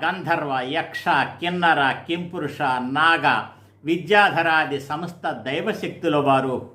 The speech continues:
పాటించారు. అలా జన్మించిన వారే ఆ వానరులు, భల్లూకాలు. ఆ ప్రణాళికలో భాగంగానే ఇంద్రుడికి వాలి జన్మించాడు, సూర్యుడికి సుగ్రీవుడు జన్మించాడు,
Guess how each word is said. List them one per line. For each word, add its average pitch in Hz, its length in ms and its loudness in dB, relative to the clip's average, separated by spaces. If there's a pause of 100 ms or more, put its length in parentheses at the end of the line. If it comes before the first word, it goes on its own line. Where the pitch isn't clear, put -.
పాటించారు. 131 760 0 (500)
అలా 143 380 6
జన్మించిన 185 480 -2
వారే 139 500 -2
ఆ 131 140 0
వానరులు, 147 920 0
భల్లూకాలు. 123 560 -2 (1000)
ఆ 156 140 6
ప్రణాళికలో 190 840 2
భాగంగానే 170 800 0
ఇంద్రుడికి 147 640 -2
వాలి 139 360 2
జన్మించాడు, 131 840 -4
సూర్యుడికి 156 880 0
సుగ్రీవుడు 170 580 0
జన్మించాడు, 139 760 -2